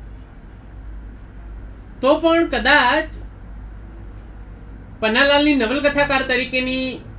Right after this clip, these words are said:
એક ઓળખ આપણને થઈ જાય. વડામણા,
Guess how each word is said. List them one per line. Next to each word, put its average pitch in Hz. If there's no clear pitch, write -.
એક 240
ઓળખ 277
આપણને 254
થઈ 240
જાય. 110
વડામણા, 254